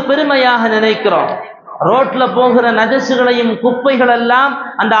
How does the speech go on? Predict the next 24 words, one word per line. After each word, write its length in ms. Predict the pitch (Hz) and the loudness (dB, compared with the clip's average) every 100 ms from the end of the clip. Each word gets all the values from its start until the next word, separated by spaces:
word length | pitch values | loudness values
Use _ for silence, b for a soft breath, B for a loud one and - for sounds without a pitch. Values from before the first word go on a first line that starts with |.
| 220 | 2
ஆடைகளோடு 580 | 269 277 262 262 277 269 269 | 2 0 2 2 2 0 0
பட்டு 240 | 247 254 302 | -2 0 0
வருகிறது 420 | 277 269 254 247 247 | 2 2 2 2 0
என்கிற 240 | 240 240 226 220 | 0 0 2 0
எந்த 180 | 240 269 | -2 -2
விதமான 500 | 262 254 240 240 226 - | -2 0 0 0 0 0
கவலையும் 460 | 214 254 247 233 208 | 0 2 0 0 -2
இல்லை, 200 | 202 196 170 - - 214 | 0 0 -2 -8 -2 0
ஆனால் 260 | 269 285 277 | 2 2 2
அதை 140 | 240 240 226 | 0 0 0
பெருமையாக 540 | 254 247 214 202 196 185 | 0 2 2 0 0 -2
நினைக்கிறோம். 500 | 185 180 165 135 - - _ _ _ _ _ _ _ _ | -2 -2 -2 -2 -4 -14 _ _ _ _ _ _ _ _
உஸ்மான் 400 | 139 135 202 233 220 | -10 -4 -2 0 0
இப்னு 160 | 214 202 | -2 -2
அஃபான் 440 | 214 - 233 208 - - - 185 | -2 0 0 0 -4 -8 -4 -2
ரலியல்லாஹு 640 | 220 240 226 220 214 185 202 | 0 0 0 2 0 0 -2
அன்ஹு 200 | 233 208 190 | 0 0 2
அவர்கள் 340 | 185 151 143 - - - - - - 165 | 0 -2 -6 -8 -10 -12 -14 -20 -6 -2
ஹுதைஃபா 520 | 202 254 254 240 240 233 226 | 0 0 0 0 0 0 -2
என்கிற 260 | 233 226 220 | 0 0 0
அந்த 120 | 214 208 190 | 0 0 2
உடன்படிக்கையின் 800 | 254 247 185 233 247 226 226 214 | 0 0 0 -2 0 0 0 0
நேரத்தில், 500 | 226 214 - 170 147 - - - - - | 0 0 -2 -4 -6 -8 -14 -16 -10 -4
அந்த 120 | 196 | 0